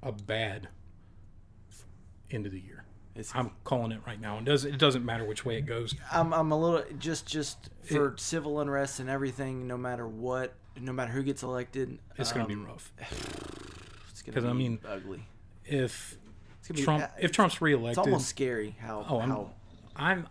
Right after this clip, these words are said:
Speaker 1: I'm, I'm not s-,
Speaker 2: just,
Speaker 1: there's
Speaker 2: just
Speaker 1: not very
Speaker 2: the
Speaker 1: many
Speaker 2: un-,
Speaker 1: things I'm scared
Speaker 2: the
Speaker 1: of.
Speaker 2: unpredictability of the masses
Speaker 1: And,
Speaker 2: and
Speaker 1: and I'm, I'm worried about it for my kids, you know,
Speaker 2: Right.
Speaker 1: and my, my wife and my kids and their future and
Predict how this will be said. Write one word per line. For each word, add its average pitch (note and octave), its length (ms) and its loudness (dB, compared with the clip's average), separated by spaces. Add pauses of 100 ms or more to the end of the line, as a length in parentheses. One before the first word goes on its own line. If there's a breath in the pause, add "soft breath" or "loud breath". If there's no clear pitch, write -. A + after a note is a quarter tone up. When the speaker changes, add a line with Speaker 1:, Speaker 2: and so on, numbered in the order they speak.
Speaker 1:
I'm, F3 420 4 (1000)
I'm G3 260 2
not D3 200 2
s-, - 220 -2 (1300 loud breath)
Speaker 2:
just, - 340 -2
Speaker 1:
there's G3+ 140 10
Speaker 2:
just - 100 4
Speaker 1:
not G#3+ 80 6
very G#3 140 10
Speaker 2:
the F#3+ 60 10
Speaker 1:
many G3 100 10
Speaker 2:
un-, F#3+ 60 6
Speaker 1:
things E3+ 220 8
I'm B2 160 6
scared B2 380 0
Speaker 2:
the C#3 100 4
Speaker 1:
of. E3 200 2
Speaker 2:
unpredictability C#3 800 2
of A2 100 -4
the A#2+ 60 -6
masses G#2+ 680 -6
Speaker 1:
And, C#3 200 -2
Speaker 2:
and - 100 -10
Speaker 1:
and E3 180 4
I'm, C#3+ 220 4
I'm C3 240 0
worried C3 220 6
about A#2 160 4
it - 40 -8
for B2 140 -4
my G#2+ 140 -6
kids, - 460 -6 (340)
you A#2+ 100 -2
know, A2 100 -4
Speaker 2:
Right. A2 240 -6
Speaker 1:
and C#3 120 0
my, B2 200 0 (140)
my A2 120 -4
wife A#2+ 300 -4
and B2 80 -8
my G#2 120 -8
kids B2 340 -8
and A#2 120 -6
their B2 120 -2
future C#3+ 560 0 (380 loud breath)
and A2 400 -4